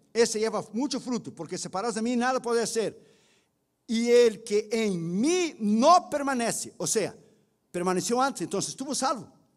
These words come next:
"no permanece, será echado fuera como un pámpano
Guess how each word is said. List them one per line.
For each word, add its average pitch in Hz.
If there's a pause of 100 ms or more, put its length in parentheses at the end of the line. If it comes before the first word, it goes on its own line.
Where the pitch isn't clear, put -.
(460)
"no 220
permanece, 269
será 233
echado 226
fuera 311
como 247
un -
pámpano 240